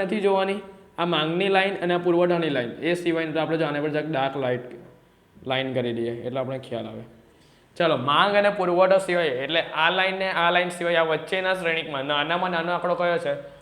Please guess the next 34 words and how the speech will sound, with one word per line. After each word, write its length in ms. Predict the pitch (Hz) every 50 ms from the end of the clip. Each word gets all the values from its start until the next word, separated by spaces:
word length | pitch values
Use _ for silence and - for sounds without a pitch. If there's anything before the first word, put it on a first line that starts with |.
| - - -
તો 80 | 170
ભાઈ 100 | 170 175
નાનામાં 360 | 170 160 147 147 160 165 175
નાનો 160 | 170 160 160 160
આંકડો 220 | 156 156 170 165
જો 120 | 160 160
મને 260 | 151 147 147 151 160 160
તો 60 | 165
અહીંયા 200 | 165 160 165 160
કયો 140 | 160 160 160
દેખાય 260 | 165 156 143 147 147
છે? 40 | 147
આ 80 | 165
સાત 340 | 156 156 151 131 123 175 175 160
દેખાય 300 | 165 151 139 143 131 117
છે. 120 | 113 - - - - - - - -
અને 180 | 151 156 175 160
સાત 340 | - 170 156 165 175 170
પાછું 240 | - 180 180 185 190
બે 140 | 180 170 170 175
વાર 200 | 175 160 143 127 123
છે, 140 | 120 123 117 - - - - - - _ _ _ -
એટલે 200 | 143 151 170 185
મેં 140 | 180 180 180
તમને 200 | 180 180 190 190
કીધેલું 440 | 180 175 165 165 175 180 185 170
હતું 240 | 143 - 139 123 113 117 - - - - - -
કે 100 | 185 185
જ્યારે 360 | 175 139 170 165 170 175 190
મેં 200 | 196 196 190 190
નાનામાં 480 | 190 175 160 156 160 170 175 185 190 185
નાનો 200 | 175 175 175 175
આંકડો 240 | 170 160 175 180 175
બે 180 | 165 160 156